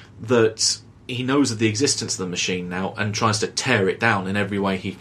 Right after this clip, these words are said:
um, every way he can by committing the most violent and reprehensible acts he can possibly imagine. And it's, he finds a pawn of the, um, he finds a pawn of the machine, destroys it,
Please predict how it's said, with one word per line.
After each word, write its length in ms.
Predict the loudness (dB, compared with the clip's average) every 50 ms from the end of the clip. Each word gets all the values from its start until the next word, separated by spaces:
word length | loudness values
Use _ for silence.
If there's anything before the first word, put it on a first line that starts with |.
| -4
um, 140 | -2 -2 0 0
every 200 | 0 0 0 0
way 120 | 0 0
he 80 | 0 -2
can 300 | 0 0 0 0 0 2
by 200 | 2 2 2 2
committing 380 | 0 -2 -4 -4 -4 -4 -4
the 60 | -2
most 180 | 0 0 0 0
violent 640 | -2 0 4 4 6 6 4 2 0 0 -2 -4 -4
and 220 | -4 -4 -2 0
reprehensible 580 | 0 0 0 0 -4 -4 -4 -2 0 0 0 2
acts 260 | 2 0 -2 -2 -4
he 100 | -4 -4
can 160 | -6 -8 -6
possibly 400 | -4 -4 -4 -2 -2 -2 -2 -2
imagine. 400 | 0 2 2 2 0 -4 -10 -14 -18 -20 -20 -20 -20 -18 -18 -18 -18 -18 -20 -20 -20 -14 -4 0
And 220 | 0 0 0 0
it's, 280 | -2 -4 -4 -2 0 0
he 80 | 0
finds 280 | 2 4 2 2 2 2
a 40 | 0
pawn 260 | 2 2 2 2 0
of 100 | -2 -2
the, 180 | -2 0 0 0
um, 200 | 0 -2 -2 -4
he 80 | -6
finds 260 | -2 0 0 2 0
a 40 | -2
pawn 200 | 0 2 2 2
of 60 | 2
the 60 | 2 0
machine, 400 | 0 0 2 2 2 0 0 -2
destroys 440 | -2 -2 0 2 2 2 2 0
it, 140 | -4 -6 -8